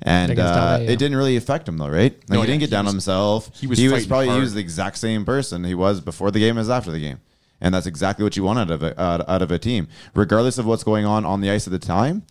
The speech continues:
Speaker 1: You gotta, you gotta keep your confidence and just play your game. And if they keep doing that, then we're laughing.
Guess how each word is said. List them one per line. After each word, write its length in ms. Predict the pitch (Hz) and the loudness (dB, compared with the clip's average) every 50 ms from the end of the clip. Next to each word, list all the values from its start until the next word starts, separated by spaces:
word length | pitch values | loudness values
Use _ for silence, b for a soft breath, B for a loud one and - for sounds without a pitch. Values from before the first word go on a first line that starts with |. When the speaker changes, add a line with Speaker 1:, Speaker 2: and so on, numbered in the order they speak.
| b b b | b b b
Speaker 1:
You 120 | b 107 | b 2
gotta, 300 | 113 120 113 107 98 90 - _ - - _ _ _ _ _ _ _ _ _ _ - | 2 4 2 2 0 -2 -6 _ -20 -20 _ _ _ _ _ _ _ _ _ _ -4
you 120 | 101 104 | 0 2
gotta 360 | 101 117 110 107 104 104 98 80 | 4 4 4 2 0 0 -2 -6
keep 340 | - - - - 123 117 98 | -10 -18 -4 0 0 2 4
your 100 | 120 107 | 2 4
confidence 500 | - 104 110 123 139 143 156 170 165 110 | 4 2 2 2 0 -2 -2 -4 -4 -4
and 100 | 104 98 | -6 -6
just 300 | 101 95 - - _ - | -6 -6 -8 -10 _ 0
play 140 | 92 95 | 2 4
your 140 | 110 117 110 | 6 6 6
game. 380 | 92 92 113 127 104 78 67 - - _ _ _ _ _ | 6 4 4 4 2 0 -2 -6 -12 _ _ _ _ _
And 80 | - 101 | 0 0
if 80 | 92 | 2
they 220 | 76 107 110 110 117 | 4 4 2 2 2
keep 180 | - 120 117 | -2 -4 -2
doing 220 | 90 110 113 104 90 | 0 0 0 0 0
that, 240 | 85 98 131 135 - | 0 0 -2 -2 -4
then 80 | 87 | -6
we're 100 | 90 92 | -6 -4
laughing. 380 | 82 85 98 107 - 80 71 | -4 -4 -4 -6 -6 -10 -12